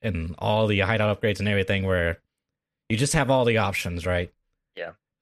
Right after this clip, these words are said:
Speaker 1: And to stay competitive, you just pick the best option every time, and it's essentially create a kit. Well, when they do these, like, bans and everything,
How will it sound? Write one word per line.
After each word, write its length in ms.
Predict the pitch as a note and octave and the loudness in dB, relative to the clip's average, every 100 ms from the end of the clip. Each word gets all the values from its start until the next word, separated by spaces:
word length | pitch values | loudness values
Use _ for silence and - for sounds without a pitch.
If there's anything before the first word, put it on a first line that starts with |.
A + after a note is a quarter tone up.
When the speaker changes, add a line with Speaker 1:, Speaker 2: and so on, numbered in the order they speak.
| - | -6
Speaker 1:
And 380 | F#2+ G2+ G2 F#2+ - - _ _ _ _ | -2 0 0 -2 -6 -12 _ _ _ _
to 60 | G2 | -6
stay 220 | - C3 | 0 0
competitive, 600 | B2 A#2+ C#3+ A2+ G#2 F2+ | 2 2 4 4 2 2
you 100 | G2+ | 0
just 220 | A2 - | 0 0
pick 200 | A#2+ A2 | -2 -2
the 80 | - | -2
best 240 | F#2+ F#2+ G2 | 0 0 0
option 280 | F2+ F#2 | -2 -2
every 160 | F2+ F2 | -2 -2
time, 460 | - G2 E2 D#2+ - _ _ | -2 0 0 -4 -10 _ _
and 100 | F2 | -4
it's 120 | F2 | -2
essentially 640 | F2 - F#2 - F2+ E2+ E2 - _ _ _ _ _ | -4 -6 -6 -2 -2 -2 -4 -10 _ _ _ _ _
create 160 | - G#2 | -4 -2
a 40 | |
kit. 140 | F#2 - | -2 -2
Well, 120 | G#2 | 0
when 160 | A#2+ C#3 | 2 2
they 120 | C3 | 2
do 160 | A#2+ B2+ | 4 4
these, 240 | A#2 A2 | 2 2
like, 220 | A2 F2 | 0 0
bans 760 | A2 B2+ A2+ F#2+ F#2 - - - _ - | 0 2 2 2 0 -4 -8 -12 _ -8
and 100 | F#2+ | -2
everything, 540 | F#2 F2+ E2+ E2+ F2 | 0 0 0 0 0